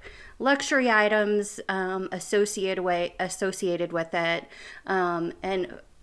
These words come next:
you usually drank it in public coffee houses. So that was generally how you got tea. It was definitely special. It was, um, expensive.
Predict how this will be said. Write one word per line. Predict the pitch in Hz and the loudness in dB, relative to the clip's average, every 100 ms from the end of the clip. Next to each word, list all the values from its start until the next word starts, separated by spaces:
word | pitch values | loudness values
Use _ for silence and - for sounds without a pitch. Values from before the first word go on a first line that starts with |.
| - - - - | -20 -20 -20 -12
you | 220 240 | -2 0
usually | 233 262 339 339 320 294 | 2 4 4 4 2 2
drank | 226 214 220 | 2 2 2
it | 214 208 202 - | 4 4 4 -4
in | 208 202 190 180 185 - - - - - - - | -2 0 2 0 -2 -8 -16 -20 -20 -20 -20 -8
public | - 214 185 - | -2 0 0 2
coffee | 170 156 - | 2 2 -2
houses. | - - - - 110 - - - - - | -6 -8 -10 -10 -10 -10 -12 -16 -18 -4
So | 254 247 | 2 8
that | 262 | 8
was | 254 - | 6 2
generally | 302 330 320 294 | 2 4 4 2
how | 220 202 | 2 2
you | 208 208 | 4 2
got | 180 170 - | 4 2 0
tea. | - 175 170 196 - - - - - - - - - - | -2 0 2 0 -4 -20 -20 -20 -20 -20 -20 -20 -8 0
It | |
was | 208 202 | 2 4
definitely | 208 190 196 180 | 2 2 0 0
special. | - - 185 - 202 190 185 | -2 0 0 0 -2 0 -2
It | 185 - | -2 -2
was, | 175 175 180 180 - - - - - | -2 0 -2 -4 -10 -18 -20 -14 -6
um, | 175 165 160 180 | -4 -2 -4 -6
expensive. | - - - 170 185 - 247 269 294 294 - | -8 -10 -2 0 0 0 2 4 4 0 -8